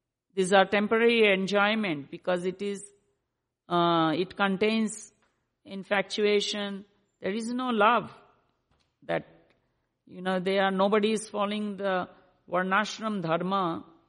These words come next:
Only one who is performing this devotional service, one who is in Krishna consciousness, following these nine processes of, uh, bhakti, they can cross over this material,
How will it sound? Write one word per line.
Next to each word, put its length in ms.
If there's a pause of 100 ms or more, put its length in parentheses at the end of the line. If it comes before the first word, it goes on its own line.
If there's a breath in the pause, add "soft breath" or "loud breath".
(220)
Only 580
one 340
who 100
is 240 (180)
performing 540
this 200
devotional 540
service, 540 (460 soft breath)
one 260
who 120
is 200
in 140
Krishna 340
consciousness, 880 (760 soft breath)
following 380
these 240
nine 380
processes 720
of, 280 (720 soft breath)
uh, 80
bhakti, 640 (500)
they 180
can 380 (460)
cross 320
over 300
this 380
material, 720